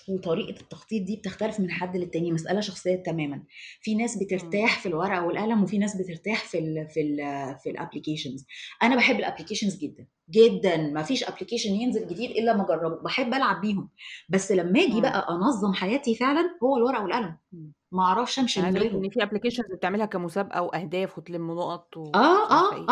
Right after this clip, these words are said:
Speaker 1: آه، في، في طبعًا،
Speaker 2: آه،
Speaker 1: في طبعًا.
Speaker 2: فبتبقى
Speaker 1: بس أنا
Speaker 2: لذيذة يعني.
Speaker 1: برتاح، أنا برتاح في
Speaker 2: آه.
Speaker 1: الورقة والقلم، في التخطيط. ممكن الحاجات اللي بتعمل مسابقة ومش عارفة إيه والحاجات اللطيفة دي ممكن تستخدميها مثلًا في الحاجات اللي لها علاقة بالعادات عشان بتبقى محفزة شوية.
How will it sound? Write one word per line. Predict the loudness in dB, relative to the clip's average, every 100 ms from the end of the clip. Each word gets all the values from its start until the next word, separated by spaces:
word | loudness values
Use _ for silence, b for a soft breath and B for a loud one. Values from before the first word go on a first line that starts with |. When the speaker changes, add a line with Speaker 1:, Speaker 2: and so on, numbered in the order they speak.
| 4
Speaker 1:
آه، |
في، | 4 2 0 -8 -6
في | 2 4
طبعًا، | 6 4 2
Speaker 2:
آه، | -6 -10
Speaker 1:
في | -2 2
طبعًا. | 4 4
Speaker 2:
فبتبقى | 4
Speaker 1:
بس | 2
أنا | 2 4 4 6
Speaker 2:
لذيذة |
يعني. | 6 6
Speaker 1:
برتاح، | 4 2 2 -2 -6 -18 -10 2
أنا | 4
برتاح | 6 4 4 4 4 0
في |
Speaker 2:
آه. | 2
Speaker 1:
الورقة | 4 4 4
والقلم، | 4 4 2
في |
التخطيط. | 0 -2 0 0 0 -2 -18 B B B
ممكن | 4 6 6 4
الحاجات | 4 2 2 2
اللي | 0
بتعمل | 2 2 4 4
مسابقة | 2 0 -2 2 2
ومش | 2
عارفة | 0 0 0
إيه | 0 0
والحاجات | 0 0 2
اللطيفة | 2 0 0 0 0
دي | 2
ممكن | 4 4 2
تستخدميها | 0 -4 -4 -2 0
مثلًا | 0 -2 -2 -6 -8 B B
في | -10
الحاجات | -4 -2
اللي | 0
لها | 2
علاقة | 2 2 2
بالعادات | 2 2 4 2 2
عشان | -4 -4
بتبقى | -2 -2
محفزة | -2 -4 -4 0 0
شوية. | 0 -2 -8 -12